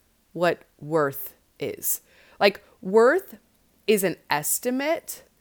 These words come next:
It's a favorable estimate. I guess it could be a less than favorable if you think it has a low worth. <laughs> I guess I never, didn't really think about it that way, but I guess it could be.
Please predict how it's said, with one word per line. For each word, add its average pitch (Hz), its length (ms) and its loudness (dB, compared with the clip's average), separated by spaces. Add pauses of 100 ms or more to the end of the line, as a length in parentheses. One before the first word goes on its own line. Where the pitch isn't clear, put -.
(440)
It's - 180 -2
a 180 80 -2
favorable 226 920 0
estimate. 294 800 -4 (800)
I 185 100 -8
guess 240 240 -2
it 381 120 -6
could 170 200 -10
be 175 160 -2
a 160 240 0 (440)
less 175 260 -2
than 330 220 -4
favorable 151 580 -4
if 196 140 -6
you 175 100 -8
think 170 280 -6
it 160 120 -2
has 160 220 -6
a 156 60 -2
low 156 260 -4
worth. 165 680 -6
<laughs> - 40 0
I - 80 2
guess 185 340 0
I 170 240 -4
never, 180 400 -8
didn't 240 220 -2
really 240 180 4
think 226 160 -4
about 175 160 2
it 156 80 -8
that 151 120 -2
way, 151 100 -2
but 160 120 -2
I 165 40 0
guess 202 220 0
it 170 100 -4
could 180 160 -8
be. - 240 -2